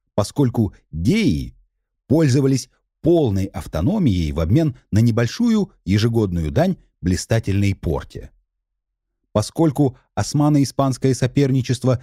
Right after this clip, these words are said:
в Западном Средиземноморье завершилось, Порту такое положение дел вполне устраивало.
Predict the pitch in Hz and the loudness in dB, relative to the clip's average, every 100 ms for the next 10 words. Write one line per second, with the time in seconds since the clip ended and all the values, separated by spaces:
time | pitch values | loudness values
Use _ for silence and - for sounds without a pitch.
0 | - 80 85 120 120 110 113 95 113 113 | -8 -8 0 0 0 0 -2 0 0 2
1 | 107 120 120 127 117 101 120 127 - 247 | 2 2 2 2 2 0 0 0 -2 0
2 | 90 65 - _ _ _ _ _ _ _ | 0 -4 -14 _ _ _ _ _ _ _
3 | - 269 262 - 62 - _ _ 110 - | 0 2 2 -2 -10 -12 _ _ -4 0
4 | 165 151 135 143 135 147 123 147 208 - | 2 2 2 0 2 2 2 2 -2 -4
5 | _ _ 127 156 175 - - - 190 156 | _ _ 0 2 0 -2 -10 -2 0 2
6 | 82 64 57 | 0 -4 -8